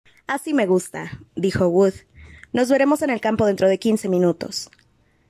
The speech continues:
Encima de la túnica roja del equipo de Gryffindor se puso la capa para no pasar frío.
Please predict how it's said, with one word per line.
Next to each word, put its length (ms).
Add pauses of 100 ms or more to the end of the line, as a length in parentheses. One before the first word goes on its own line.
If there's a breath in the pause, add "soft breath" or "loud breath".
(220)
Encima 440
de 80
la 100
túnica 360
roja 280
del 140
equipo 280
de 120
Gryffindor 460
se 120
puso 240
la 120
capa 280
para 180
no 140
pasar 260
frío. 400